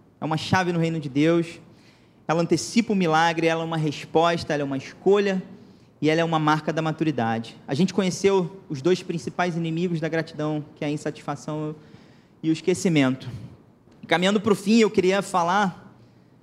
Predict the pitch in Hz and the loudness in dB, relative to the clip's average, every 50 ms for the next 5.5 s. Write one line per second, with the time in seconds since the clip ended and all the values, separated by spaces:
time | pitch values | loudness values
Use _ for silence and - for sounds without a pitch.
0 | _ _ - - 147 - 165 147 143 185 175 156 208 262 247 - - 240 208 180 | _ _ -8 -6 -2 0 0 2 2 0 2 2 2 2 2 2 2 2 2 2
1 | 180 226 247 247 226 185 208 247 254 - 233 - - - 180 - 226 233 - - | 2 0 0 0 0 0 0 0 0 0 -4 -2 -2 -2 0 2 0 0 -2 -4
2 | - - 131 127 - - - - - - _ _ _ _ _ _ _ _ _ _ | -6 -6 -6 -6 -6 -12 -20 -20 -20 -20 _ _ _ _ _ _ _ _ _ _
3 | - 165 165 170 160 - - 180 196 196 - - 160 139 147 175 208 202 - 196 | -2 -2 0 0 -2 -2 0 2 2 2 2 0 -2 0 4 4 4 4 0 -4
4 | - - - 156 160 156 147 - - - 147 - - - - - - - - - | -6 0 2 2 2 2 -2 -6 -12 -14 -14 -14 -14 -20 -20 -20 -20 -20 -20 -14
5 | - - 147 135 127 175 170 - 180 | -6 -2 -2 0 0 -2 -2 0 -2